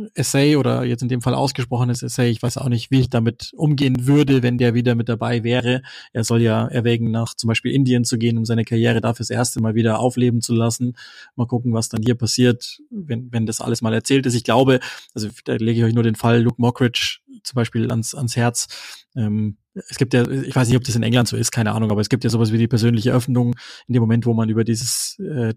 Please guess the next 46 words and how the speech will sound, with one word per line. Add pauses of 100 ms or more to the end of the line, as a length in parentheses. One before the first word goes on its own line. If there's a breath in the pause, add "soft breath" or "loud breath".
Ding
spricht,
sozusagen,
ist
dann
auch
eine
andere
Berichterstattung
möglich,
weil
man
ja
selbst
sozusagen
die
Medien
ins
Schlafzimmer
im
wahrsten
Sinne
jetzt,
weil, (140)
vergessen
wir,
das
ist
ein
bisschen
unsensibel, (400 loud breath)
ähm,
man
lässt
die
Medien
in
sein
Leben, (640 loud breath)
ähm,
und (560)
dann
dürfen
die
auch
anders